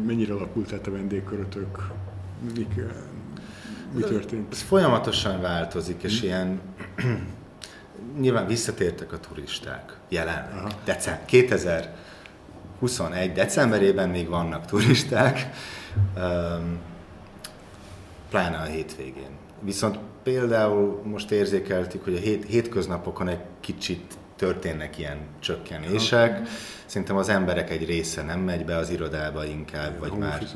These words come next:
Speaker 1: az
Speaker 2: ehé-, tehát egyszerűen azt hiszem, hogy az biztos jó, jónak bizonyult, hogy,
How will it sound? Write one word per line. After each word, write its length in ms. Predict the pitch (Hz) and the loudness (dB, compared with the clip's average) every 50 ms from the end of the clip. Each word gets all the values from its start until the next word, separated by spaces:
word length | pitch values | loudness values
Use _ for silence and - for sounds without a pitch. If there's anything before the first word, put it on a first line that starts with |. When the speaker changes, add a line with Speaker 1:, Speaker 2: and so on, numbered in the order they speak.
| - - - | -12 -10 -8
Speaker 1:
az 80 | 80 - | -4 0
Speaker 2:
ehé-, 300 | 143 123 110 98 101 101 | 2 4 6 6 6 6
tehát 220 | - 143 139 - | 4 2 2 2
egyszerűen 760 | 139 139 139 - 156 143 147 147 143 143 143 143 143 - - - - - | 0 2 4 4 6 6 8 8 8 8 6 6 2 -2 -6 -10 -10 2
azt 220 | - 147 147 - - | 4 4 4 4 2
hiszem, 300 | 139 - - 120 110 107 | 0 2 2 2 4 4
hogy 180 | 101 98 95 - - - - - - - - - - - - - - - - - - - - - - | 2 2 0 -4 -10 -14 -14 -16 -16 -16 -16 -16 -18 -18 -20 -20 -20 -20 -20 -20 -20 -20 -18 -16 -4
az 220 | - 113 113 104 95 | 0 2 2 2 4
biztos 640 | 110 117 110 - - - 98 87 - - - - - - - - | 2 2 2 0 0 0 0 2 0 -2 -6 -8 -10 -16 -10 -6
jó, 360 | 95 92 87 92 90 90 87 87 90 | -4 -2 0 0 -2 -2 -4 -6 -4
jónak 440 | 98 92 87 85 87 82 82 80 78 | -2 0 0 0 0 0 -2 -2 -2
bizonyult, 520 | 82 95 98 95 104 95 92 92 95 92 | 0 -2 0 2 2 2 4 2 2 0
hogy, 280 | - - 92 90 87 | 2 0 0 0 0